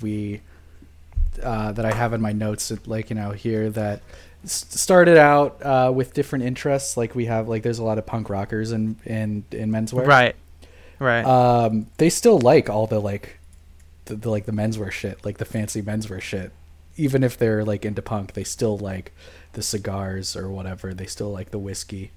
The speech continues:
Speaker 1: So I think, I
Speaker 2: Mm-hmm.
Speaker 1: think it's generally a safe assumption to make, even if there are, uh, exceptions. I think most of the big guys in menswear, um, share at least some sil-, similar interest.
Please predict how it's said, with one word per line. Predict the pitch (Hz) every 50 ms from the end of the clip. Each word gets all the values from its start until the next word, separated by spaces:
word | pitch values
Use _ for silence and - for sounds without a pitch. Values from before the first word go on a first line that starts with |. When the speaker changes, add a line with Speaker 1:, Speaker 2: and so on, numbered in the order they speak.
| - - - - - - - - - - - - - - - - - -
Speaker 1:
So | - - 131 123 120 120
I | 117 117
think, | - 139 127 117 - -
I | 147 123
Speaker 2:
Mm-hmm. | 123
Speaker 1:
think | - 147 127 123
it's | 110 -
generally | - 123 117 110 110 104 104 101 98
a | -
safe | - - 98 92 -
assumption | - - - 98 101 98 - 110 101 98
to | 104
make, | 98 101 101 98 95 - - - - - - - - -
even | - 131 123 117 123 120
if | 113 -
there | - 113 107 107
are, | 107 104 104 104 104 104 - - - - - - - - - - - - - - -
uh, | - 107 101 104 104 98
exceptions. | 104 101 - - 113 98 - - - 107 98 98 101 - - - - - - - - - - - - - - - - - - - -
I | 113 113
think | - 117 107 113
most | 110 110 107 104 - -
of | - 107 104
the | 110 101
big | 98 104 104 98 98
guys | 107 98 98 98 98 98 95 - - - - - - - - - - - -
in | 104 104 104
menswear, | 104 98 98 101 101 110 104 104 101 101 101 - - - - - - - - - - - - -
um, | 113 110 110 107 104 104 101 98 98 - - - - - - -
share | - - - 175 165 156 151 147
at | 135 131 127
least | 135 135 127 - -
some | - - 139 123 123 117
sil-, | - - 120 107 117 117
similar | - - 135 120 110 104 104 98
interest. | 95 101 101 - - 90 - - - - -